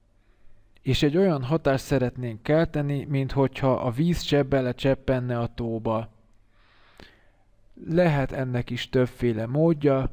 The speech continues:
Az amplitúdónál állítsunk be mondjuk harmincötöt, a fázisnál kétszáznegyvenet, és a hullámhossznál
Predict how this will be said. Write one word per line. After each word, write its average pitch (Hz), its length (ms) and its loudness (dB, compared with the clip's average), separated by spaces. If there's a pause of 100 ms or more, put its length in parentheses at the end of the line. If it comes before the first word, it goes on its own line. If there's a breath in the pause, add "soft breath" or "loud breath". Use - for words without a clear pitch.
(480)
Az - 120 -20
amplitúdónál 131 1300 0 (540)
állítsunk 127 720 -2
be 120 320 0 (720)
mondjuk 117 460 -4
harmincötöt, 127 1160 -2 (1200)
a 160 140 -12
fázisnál 123 1080 -4 (600)
kétszáznegyvenet, 123 1600 -4 (1900)
és 117 260 -4
a 131 80 0
hullámhossznál 120 1120 0